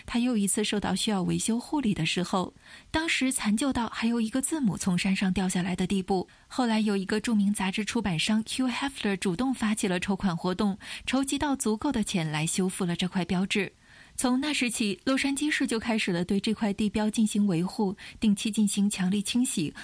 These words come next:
和在需要时重新粉刷，以保持它的美观和完整。洛杉矶的好莱坞标志无疑是一个明星地标，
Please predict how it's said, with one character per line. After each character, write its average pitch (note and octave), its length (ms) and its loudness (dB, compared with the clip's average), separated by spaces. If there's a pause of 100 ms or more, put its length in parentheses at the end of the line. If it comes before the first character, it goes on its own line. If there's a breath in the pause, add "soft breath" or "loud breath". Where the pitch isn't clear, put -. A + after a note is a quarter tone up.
和 B3+ 140 0
在 C4+ 160 0
需 D4 220 0
要 C#4 180 0
时 F#3+ 280 0
重 F#3 220 2
新 A3+ 220 2
粉 - 200 -4
刷， G3+ 340 -2
以 G3+ 140 2
保 E3 280 -4
持 F#3 240 0
它 A#3+ 120 -2
的 A#3 120 -2
美 G3 160 2
观 F#3 200 2
和 G3 140 0
完 F3 220 2
整。 G3+ 240 -2 (560 loud breath)
洛 B3 100 2
杉 C4 180 0
矶 C4 120 -2
的 B3+ 100 0
好 G3 160 -2
莱 F3+ 160 0
坞 G#3 140 0
标 A#3+ 200 -2
志 G#3+ 340 -2
无 G3 100 4
疑 G3 180 2
是 G#3+ 160 0
一 F#3 100 2
个 F#3+ 140 0
明 E3+ 200 4
星 A3+ 200 2
地 A#3 140 0
标， A3 280 0